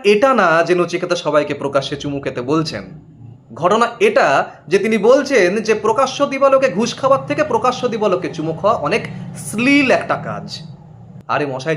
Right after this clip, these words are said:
চুমু মানে তো ভালোবাসা, প্রবলেমটা কোথায়? এ পৃথিবীকে যদি পাল্টাতেই হয়, যুদ্ধ পারবে নাকি পৃথিবীকে পাল্টাতে? পৃথিবীতে আর কোন অনুভূতি আছে, আর কি আছে যা দিয়ে পৃথিবী পাল্টানো যায়?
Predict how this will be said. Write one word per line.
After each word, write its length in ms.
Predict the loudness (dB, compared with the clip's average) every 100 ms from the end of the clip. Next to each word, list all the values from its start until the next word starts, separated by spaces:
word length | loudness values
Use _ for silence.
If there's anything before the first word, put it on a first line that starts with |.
| -4
চুমু 220 | -6 -4
মানে 200 | -2 -2
তো 80 | -2
ভালোবাসা, 680 | -2 0 0 -2 -6 -16 -20 _ _ _ _ -4
প্রবলেমটা 440 | 0 2 2 0
কোথায়? 340 | -2 -6 -10 -18 _ _ _ -20 -4
এ 120 | -2
পৃথিবীকে 440 | -2 -2 -2 -2 0
যদি 140 | 0
পাল্টাতেই 520 | 0 -2 -2 0 0
হয়, 180 | 2 0 -2
যুদ্ধ 300 | -8 -2 2
পারবে 240 | 2 4
নাকি 180 | 0 -2
পৃথিবীকে 340 | -4 -2 2
পাল্টাতে? 460 | 2 2 0 -4 -8 -16 _ _ _ -12 -6
পৃথিবীতে 360 | -4 -2 0
আর 120 | 0
কোন 360 | 0 2 6 6
অনুভূতি 440 | 6 2 0 2
আছে, 320 | 0 0 -8 -10 -10 -2
আর 120 | -2 -2
কি 240 | -4 2
আছে 280 | 4 4 2
যা 140 | 2 2
দিয়ে 140 | 0
পৃথিবী 300 | -4 -6 -2
পাল্টানো 360 | 0 0 -4 -2
যায়? 200 | -2